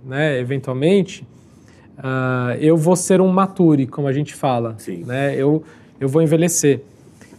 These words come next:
Speaker 1: E com isso eu tenho que parar pra pensar, porque no Brasil a gente tem uma cultura ainda muito voltada pro jovem.
Speaker 2: Sim.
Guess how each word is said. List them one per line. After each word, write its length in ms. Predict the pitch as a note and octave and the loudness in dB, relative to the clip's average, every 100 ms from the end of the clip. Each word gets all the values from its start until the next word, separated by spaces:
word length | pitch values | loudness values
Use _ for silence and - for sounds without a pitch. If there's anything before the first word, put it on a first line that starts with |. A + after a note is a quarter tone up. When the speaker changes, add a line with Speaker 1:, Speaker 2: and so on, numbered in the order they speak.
| - - | -20 -12
Speaker 1:
E 60 | D#3+ | -2
com 240 | B3 A3 | 4 4
isso 300 | A3 B3+ G3+ | 6 4 2
eu 40 | |
tenho 160 | - G#3 | 2 0
que 60 | - | 2
parar 220 | G#3+ G#3+ | 0 2
pra 120 | - | 0
pensar, 300 | A3 G#3 G3+ | 0 2 0
porque 220 | - - | 0 0
no 100 | G#3 | 2
Brasil 200 | G3+ G#3 | 4 4
a 60 | G#3 | 4
gente 100 | G#3 | 2
tem 80 | G#3+ | 0
uma 120 | G#3 | 0
cultura 460 | G#3+ G3 G#3 G#3+ | 0 -2 2 2
ainda 140 | G#3+ G3+ | 4 2
muito 240 | G#3 G#3 | 2 2
voltada 300 | G#3+ G#3 G3+ | 0 2 0
pro 180 | G3+ G#3 | 0 -2
jovem. 500 | F#3 F3+ E3 C#3+ C3+ | 2 4 4 0 -4
Speaker 2:
Sim. 240 | - G2+ | -10 -18